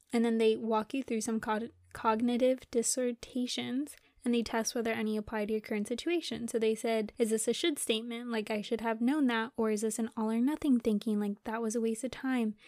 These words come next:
Is it out of your control? Is it fortune telling? Is it emotional reasoning? Is it mind reading?" So once you choose those, there's a lot more. You challenge your thoughts. You notice that your thought is blank.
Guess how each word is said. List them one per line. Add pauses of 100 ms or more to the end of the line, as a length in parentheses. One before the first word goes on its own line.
(180)
Is
it
out
of
your
control?
Is
it
fortune
telling?
Is
it
emotional
reasoning?
Is
it
mind
reading?" (120)
So
once
you
choose
those,
there's
a
lot
more.
You
challenge
your
thoughts.
You
notice
that
your
thought
is
blank.